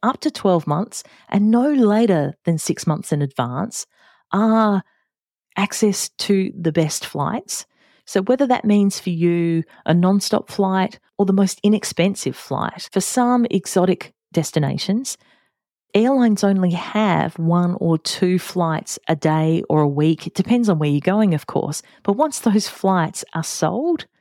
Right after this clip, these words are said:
then that's it. <laughs> It's sold out. So you'll need to be more flexible there. So get the flights that you want to get by booking them early. Also, you know how hotels have the honeymoon suite?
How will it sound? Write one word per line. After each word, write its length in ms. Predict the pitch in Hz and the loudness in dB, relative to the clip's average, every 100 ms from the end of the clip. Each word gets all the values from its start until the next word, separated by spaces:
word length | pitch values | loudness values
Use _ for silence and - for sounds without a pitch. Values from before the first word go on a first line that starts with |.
| _ _ _ _ _ _ _ | _ _ _ _ _ _ _
then 280 | 160 226 | -2 2
that's 260 | 226 208 - | 2 0 0
it. 340 | 156 - - - - - 190 | -2 -2 -12 -20 -14 -12 -6
<laughs> 120 | - 262 - - | -4 -6 -8 -16
It's 200 | - 196 | -4 -2
sold 320 | - 190 220 240 | 0 0 2 2
out. 420 | 269 - - - _ _ _ | 0 -4 -12 -18 _ _ _
So 140 | - 202 | -2 0
you'll 200 | 190 185 | 2 4
need 240 | 190 185 | 4 2
to 60 | 175 | 2
be 120 | 180 | 2
more 180 | 180 180 | 2 0
flexible 520 | - 254 - 165 147 | -2 -4 -6 -6 -4
there. 340 | 139 - - - _ _ - | -4 -6 -8 -12 _ _ -10
So 300 | - 196 202 - - | -2 -2 -2 -10 -4
get 220 | 233 254 | -2 0
the 80 | 240 | -2
flights 420 | - 226 226 - | 0 0 -2 -4
that 120 | - | -2
you 100 | 185 | 0
want 140 | 180 | 2
to 60 | 185 | 2
get 280 | 165 180 - | 2 0 -2
by 140 | 160 160 | -6 -4
booking 320 | 160 - 175 | -6 -2 -2
them 120 | 160 - | -2 0
early. 480 | 156 143 - 139 175 _ _ - - | 2 2 -2 -8 -10 _ _ -6 -2
Also, 340 | 269 - 143 - - _ - | -2 0 -4 -4 -14 _ 0
you 100 | 226 | 2
know 160 | 254 | 2
how 420 | 269 233 214 196 - _ - | 0 0 2 0 -4 _ -4
hotels 540 | 202 190 190 165 160 | -2 0 0 -2 -2
have 280 | 170 156 156 - | 0 0 -2 -6
the 60 | |
honeymoon 560 | 220 269 285 226 139 135 | -6 -4 2 2 2 0
suite? 580 | - - 123 - - | -4 -6 -6 -8 -12